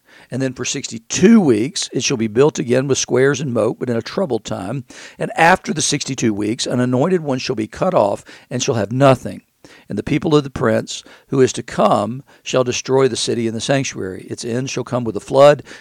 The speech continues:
and to the end there shall be war. Desolations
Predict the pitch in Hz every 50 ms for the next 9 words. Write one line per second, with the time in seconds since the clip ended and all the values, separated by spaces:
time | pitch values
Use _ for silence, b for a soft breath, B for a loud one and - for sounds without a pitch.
0 | B B - 107 123 104 107 - - 143 143 139 123 120 120 - - B B B
1 | B 123 120 117 - - 120 117 113 113 113 120 123 113 98 95 101 - - b
2 | b b b - 120 123 - - 156 120 127 123 123 - - 117 113 110 107 -